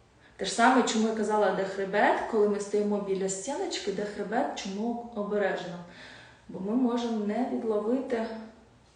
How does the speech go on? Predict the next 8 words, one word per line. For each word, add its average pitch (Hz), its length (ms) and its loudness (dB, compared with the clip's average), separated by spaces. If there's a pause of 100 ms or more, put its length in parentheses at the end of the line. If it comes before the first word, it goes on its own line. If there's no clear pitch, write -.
(1600)
ось 208 260 -2
такі - 400 -4
моменти. 196 580 -2 (1600)
Так, - 360 -20
легко-легко, 180 1000 -8
пішли - 340 -8
на 180 160 -6
шию. 185 960 -4